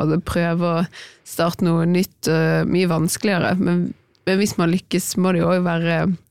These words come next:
eh, hva heter det, altså, veldig tilfredsstillende, eh, å, å få noe til da, eh, selv om det på en måte er noe så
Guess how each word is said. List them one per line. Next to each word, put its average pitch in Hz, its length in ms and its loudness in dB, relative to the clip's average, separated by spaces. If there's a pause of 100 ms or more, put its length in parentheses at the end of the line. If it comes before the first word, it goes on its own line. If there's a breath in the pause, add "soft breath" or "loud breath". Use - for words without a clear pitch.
(580 loud breath)
eh, 165 420 0 (1400 loud breath)
hva - 680 -6
heter 185 160 -2
det, 180 140 0
altså, 170 360 0 (380 loud breath)
veldig 220 180 0
tilfredsstillende, 190 880 0 (560 loud breath)
eh, 170 560 -2 (120)
å, 190 160 0 (100)
å 202 100 -2
få - 200 -2
noe 185 180 2
til 165 460 -2
da, 240 120 2 (280 loud breath)
eh, 170 520 0
selv 180 400 -2
om 160 160 0
det - 100 -4
på - 100 -4
en 180 60 0
måte 196 180 0
er 170 140 -2
noe 165 360 0
så 165 300 -2